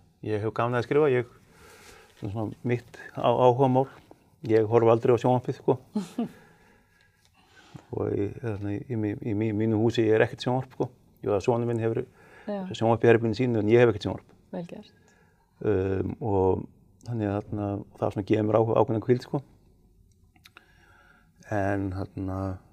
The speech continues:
Speaker 1: ég kem sjálfur úr þarna, sko, sveit, sko. Þannig ég hef al-, alveg gaman að því þarna, þarna, þarna fara út á land líka.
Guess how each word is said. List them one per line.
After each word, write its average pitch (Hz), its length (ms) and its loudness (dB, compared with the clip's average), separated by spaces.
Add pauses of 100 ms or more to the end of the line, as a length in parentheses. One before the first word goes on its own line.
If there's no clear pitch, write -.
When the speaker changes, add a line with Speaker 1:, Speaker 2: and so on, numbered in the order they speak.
(760)
Speaker 1:
ég 107 200 -4
kem 104 220 -2 (100)
sjálfur 107 320 4
úr 113 200 2 (140)
þarna, 117 220 -4
sko, 110 100 -6
sveit, 131 300 6
sko. 151 180 4 (1160)
Þannig - 160 -14
ég 104 60 -10
hef 110 140 -12
al-, 113 240 -12
alveg 104 220 -8
gaman 110 240 -2
að 110 40 -2
því 113 100 -4
þarna, 113 240 -8 (100)
þarna, 117 340 -4 (200)
þarna 117 180 -4
fara 113 160 2
út 113 80 -2
á 113 60 0
land 127 240 -6 (220)
líka. 135 240 -8